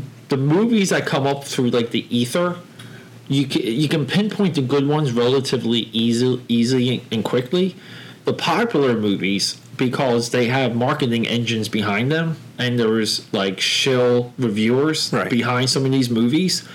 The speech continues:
Speaker 1: A movie like Solo, you get both. You get people that love it and hate it. Infinity War, like, was one of the only times where, like, everyone seemed to like it, and it's so hard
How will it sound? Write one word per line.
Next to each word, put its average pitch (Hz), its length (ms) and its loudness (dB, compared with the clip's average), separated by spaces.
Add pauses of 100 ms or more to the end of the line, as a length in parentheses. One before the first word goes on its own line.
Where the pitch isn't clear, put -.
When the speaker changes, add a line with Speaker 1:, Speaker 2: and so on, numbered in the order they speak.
(300)
Speaker 1:
A 127 60 -2
movie 196 440 4
like 156 220 2
Solo, 180 460 2
you 117 220 2
get 123 360 -2
both. - 340 -4 (380)
You 139 80 0
get - 140 2
people 156 260 2
that 104 160 2
love 123 260 2
it 202 160 2
and 180 120 4
hate 139 240 4
it. 107 160 0 (560)
Infinity 165 500 2
War, 160 560 2
like, 123 360 0
was 123 280 2
one 127 220 2
of 123 40 2
the 123 140 4
only 143 220 2
times 131 360 -2
where, 120 140 2
like, 104 300 0
everyone 120 360 0
seemed 131 240 0
to 143 80 2
like 107 320 0
it, 117 200 0 (500)
and 135 240 -2
it's 127 260 0
so 196 320 2
hard 165 540 2